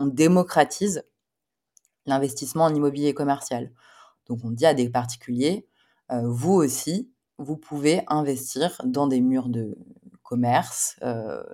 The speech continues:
en centre-ville, comme des restaurants, comme des boulangeries, comme, euh, des, des, des, des commerces d'enseignes, euh, alimentaires, et cetera. Et, euh, vous pouvez le faire dès cent euros, donc vraiment accessible, euh,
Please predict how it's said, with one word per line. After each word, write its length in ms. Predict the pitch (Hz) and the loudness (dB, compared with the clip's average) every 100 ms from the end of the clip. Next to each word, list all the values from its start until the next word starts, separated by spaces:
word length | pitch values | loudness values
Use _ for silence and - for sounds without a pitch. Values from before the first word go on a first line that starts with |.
| 62 | -8
en 140 | 95 | -6
centre-ville, 680 | 120 120 120 120 117 127 156 | -4 -6 -6 -8 -4 -4 -4
comme 220 | - 117 | -4 -2
des 120 | 113 | -2
restaurants, 560 | 107 120 - 117 117 135 | -4 -8 -4 -2 0 -2
comme 180 | 123 120 | -4 -4
des 100 | 120 | -2
boulangeries, 680 | 117 127 123 113 117 131 135 - - _ - | -2 0 0 -2 -2 -2 -4 -18 -20 _ -10
comme, 300 | 120 123 123 | -2 0 0
euh, 140 | 113 | 0
des, 220 | 123 120 | -2 -2
des, 380 | 120 127 113 78 | 0 0 0 -2
des, 440 | 107 98 57 - - - _ _ _ | -4 -6 -8 -14 -18 -20 _ _ _
des 140 | 120 | -14
commerces 400 | 120 127 131 127 | -4 4 4 4
d'enseignes, 580 | 123 117 - 135 143 139 | 0 -2 2 4 4 2
euh, 140 | 120 120 | 2 2
alimentaires, 560 | 123 120 120 131 135 | 2 2 2 2 2
et 60 | 117 | 0
cetera. 520 | - 120 117 143 247 - - - - - _ | -6 -10 -2 -2 -2 -8 -20 -20 -20 -20 _
Et, 260 | 135 147 165 | 0 4 4
euh, 140 | 120 | 4
vous 120 | 120 | 0
pouvez 240 | 127 143 147 | -2 4 4
le 60 | |
faire 200 | 143 180 | 8 6
dès 140 | 147 139 | 8 2
cent 300 | - 170 151 | 4 4 4
euros, 380 | 127 127 214 - _ | 4 0 -2 -6 _
donc 280 | 131 117 120 - _ | -6 -4 -4 -8 _
vraiment 380 | 120 120 143 170 | -10 0 6 8
accessible, 800 | 135 123 - 131 - 208 175 - _ _ _ _ - | 8 4 -6 -6 -4 -2 -2 -6 _ _ _ _ 0
euh, 460 | 127 113 104 69 | 2 2 -2 -4